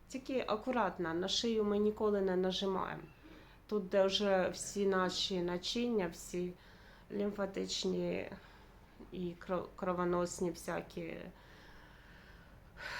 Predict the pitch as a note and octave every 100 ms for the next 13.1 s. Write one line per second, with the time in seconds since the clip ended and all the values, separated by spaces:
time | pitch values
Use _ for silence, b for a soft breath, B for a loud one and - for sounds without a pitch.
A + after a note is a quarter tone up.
0 | B B B B B B B B B B
1 | B B B - - - - A#3+ G3+ F#3
2 | F#3+ F3+ F3+ - G#3 B G#3+ G#3 G#3+ G#3+
3 | F#3 D#3+ D3+ - - D#3+ - B B B
4 | B B - - A3 A#3 A3 A3 G3 G3
5 | F#3+ F#3+ F#3 F#3 F3 - E3+ F3 E3+ F3
6 | E3+ D#3+ D#3+ E3 - E3 D#3 D#3+ - -
7 | - - - - - - - - - -
8 | - - - - G3 G3+ F#3 F#3+ F3+ F3+
9 | F3+ F#3+ F3 - G3+ F3 F3 F3 E3+ -
10 | F3 D#3+ D#3 D#3 - B B B B -
11 | A#3 A#3+ A3 A#3 A3 A3 B3+ A3+ - A3
12 | A3 C#4 C#4+ C4 G#3+ A3 A3 G#3 F#3+ F#3
13 | A3+